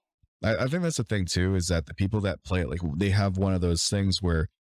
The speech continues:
the intent, or sorry, not the intent, w-, when they're interviewing people, they ask them, like, "What M M Os are you playing? What are your favorite M M Os?" Like, that's the thing, is that down to,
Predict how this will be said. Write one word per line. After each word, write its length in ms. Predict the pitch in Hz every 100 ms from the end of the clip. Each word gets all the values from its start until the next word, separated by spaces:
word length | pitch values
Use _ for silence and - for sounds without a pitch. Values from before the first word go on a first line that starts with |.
| -
the 600 | - 101 92 87 82 - -
intent, 720 | 85 85 - 107 101 - - _ _ _ -
or 100 | 95
sorry, 260 | 101 95
not 180 | 92 98
the 100 | 82
intent, 280 | 80 - 90 - _ _ -
w-, 160 | - 95
when 200 | 117 117
they're 140 | 101
interviewing 500 | 135 175 120 98 87
people, 560 | 80 90 82 80 76 -
they 360 | 71 95 92 87
ask 280 | 80 104 -
them, 160 | 82 73
like, 160 | 78 -
"What 180 | 92 78
M 140 | 90
M 80 | 87
Os 180 | 98 87
are 60 |
you 80 | 71
playing? 340 | 67 73 65 85
What 160 | 90
are 40 | 90
your 140 | 82
favorite 360 | - 95 90 -
M 120 | 78
M 100 | 76
Os?" 340 | 92 73 69 - - _ - _
Like, 200 | - 95
that's 260 | 80 107 -
the 60 |
thing, 220 | 95 120 107
is 160 | 87
that 200 | 95 78 - _ _ _ -
down 380 | 78 101 117 117
to, 340 | - 107 82